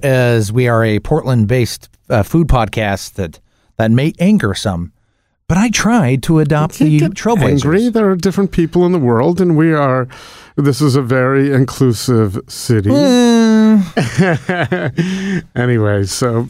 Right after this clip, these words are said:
Speaker 1: Wait,
Speaker 2: um,
Speaker 1: that's a, that's a conversation for
Speaker 2: yeah,
Speaker 1: another
Speaker 2: that's a
Speaker 1: day.
Speaker 2: conversation for another
Speaker 1: Yeah.
Speaker 2: time. I actually just had a really nice time. I met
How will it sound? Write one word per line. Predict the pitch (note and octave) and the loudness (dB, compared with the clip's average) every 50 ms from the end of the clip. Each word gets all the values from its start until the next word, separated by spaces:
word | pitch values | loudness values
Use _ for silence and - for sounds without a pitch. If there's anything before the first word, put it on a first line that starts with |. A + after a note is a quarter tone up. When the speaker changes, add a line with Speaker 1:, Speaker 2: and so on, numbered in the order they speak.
| - _ | -8 _
Speaker 1:
Wait, | - D#3+ D3+ D3 | -2 -2 0 0
Speaker 2:
um, | B2+ B2+ B2+ B2+ C#3+ | 0 0 -2 -2 -2
Speaker 1:
that's | - E3+ F3 - - | -4 -4 -4 -4 -6
a, | B2+ | -4
that's | - E3 D#3 D3 - - | -2 -2 0 0 -2 -2
a | |
conversation | - F#3 E3+ C#3+ C#3+ C3 - D3 C3 - - B2 | -2 -2 -2 -2 -2 -2 -2 -2 -2 -2 0 0
for | A2+ E3+ | 2 2
Speaker 2:
yeah, | E3 D#3 D#3 | 2 2 0
Speaker 1:
another | D#3 E3 | 0 0
Speaker 2:
that's | G#2+ - G2+ | 0 -2 -2
a | - | -2
Speaker 1:
day. | F#3 | 0
Speaker 2:
conversation | F3 E3 D3+ C#3+ C#3+ - D#3+ C#3+ C3+ - - C3 | -2 -2 0 -2 -2 0 0 0 0 0 -2 -2
for | A#2 - C3+ B2+ | -2 -2 -2 -2
another | B2 B2 A#2 A#2+ G#2 - | -2 0 0 -2 -2 -2
Speaker 1:
Yeah. | B2+ A2 | -2 -2
Speaker 2:
time. | A#2+ A#2+ A#2+ C3 | -2 -2 -2 -2
I | D3+ A3 E4 F#4 | 0 0 0 -2
actually | D#4 - - G3+ F3+ | -2 0 0 0 0
just | D3+ F3 F3+ - - - - _ _ _ _ _ _ _ | 0 0 -2 -2 -4 -10 -16 _ _ _ _ _ _ _
had | - D3 D#3 D#3+ D3+ D3+ D#3 D3+ D#3+ | -4 -2 0 0 0 0 0 0 -2
a | D#3 D3+ C#3+ | -2 0 0
really | C#3 D3 D#3 D#3 E3+ D#3+ | 0 0 2 2 2 2
nice | D#3 D3+ D3 C#3+ - - | 2 2 0 -2 -2 -2
time. | - D3 D3 D3 D3 C#3+ C#3+ C#3+ D#3 | -2 -2 0 0 0 0 0 -2 -2
I | C#3+ C#3 C3 C3 | -2 -2 0 2
met | B2+ B2+ C#3 C#3+ D#3+ D#3+ - - - - | 2 2 2 2 0 -2 -6 -10 -14 -14